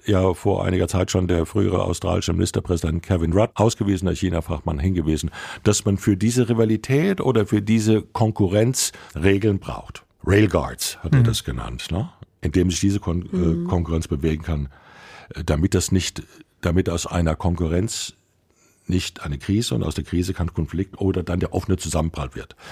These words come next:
Speaker 1: Das ist wichtig, dass man diese Konkurrenz in einer gewissen Bahn sich entfalten lässt. Das wäre sehr wichtig und sehr gut. Im Moment hat man ein bisschen den Eindruck, auch nach Reden des Sicherheitsberaters Sullivan,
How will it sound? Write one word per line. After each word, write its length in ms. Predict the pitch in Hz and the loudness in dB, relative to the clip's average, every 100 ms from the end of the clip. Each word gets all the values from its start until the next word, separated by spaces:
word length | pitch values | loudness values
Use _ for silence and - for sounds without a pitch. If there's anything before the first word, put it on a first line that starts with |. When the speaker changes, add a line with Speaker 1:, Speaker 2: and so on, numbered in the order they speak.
| - - | -10 0
Speaker 1:
Das 220 | 110 117 | 2 2
ist 120 | - | 0
wichtig, 280 | 98 - 85 | 0 0 -2
dass 240 | 87 - | -2 -2
man 100 | 85 | -4
diese 340 | 80 120 151 151 | 0 0 2 -2
Konkurrenz 600 | - 104 98 92 92 98 | -2 -2 0 -2 -2 -4
in 120 | 87 | -4
einer 240 | 80 80 | -2 -2
gewissen 420 | 76 90 - 85 - | -2 -2 -2 -4 -2
Bahn 380 | 85 90 95 92 - - | 0 2 2 0 -6 -18
sich 380 | - - 82 - - | -6 -2 -2 -2 -4
entfalten 600 | 82 80 - 73 71 73 | -2 -2 0 -2 -2 -4
lässt. 260 | 65 - - - - | -2 -4 -8 -12 0
Das 180 | 101 - | 2 4
wäre 160 | 101 | 2
sehr 320 | 90 90 87 95 - | 4 2 2 0 -4
wichtig 440 | 80 101 127 117 107 | 0 2 2 0 0
und 80 | 90 | 2
sehr 140 | 90 | 2
gut. 200 | 85 82 - - | 2 -2 -4 -8
Im 100 | - | 2
Moment 340 | 104 104 185 - | 4 4 2 2
hat 180 | 139 - | 2 4
man 200 | 143 127 | 2 4
ein 180 | 113 101 | 2 2
bisschen 340 | 135 - 117 | 0 0 2
den 160 | 117 101 | 2 2
Eindruck, 400 | 92 98 104 - | 0 0 0 0
auch 220 | 98 - | -2 0
nach 160 | 87 | -2
Reden 320 | 98 95 101 101 - - - | 0 0 0 -2 -8 -18 -8
des 140 | 87 | -4
Sicherheitsberaters 840 | - 120 110 95 - 90 90 92 - | -2 0 0 0 -2 -2 0 -2 0
Sullivan, 520 | 110 98 101 92 92 | 2 2 2 2 0